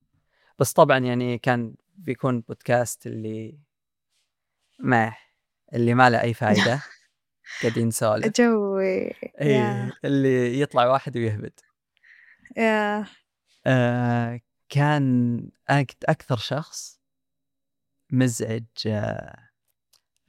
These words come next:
Speaker 1: آه، شو اسمه؟ آه، أسامة بازيد وعبادي.
Speaker 2: يا.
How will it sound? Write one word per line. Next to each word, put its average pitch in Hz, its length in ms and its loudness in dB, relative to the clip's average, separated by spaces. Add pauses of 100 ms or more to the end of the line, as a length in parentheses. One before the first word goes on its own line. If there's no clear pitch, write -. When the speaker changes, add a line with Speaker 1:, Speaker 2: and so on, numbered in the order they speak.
Speaker 1:
آه، 107 280 0
شو 110 140 -4
اسمه؟ 107 320 -10 (1600)
آه، 110 680 0
أسامة 123 300 0
بازيد 117 400 0
وعبادي. 107 760 2 (800)
Speaker 2:
يا. 220 260 -20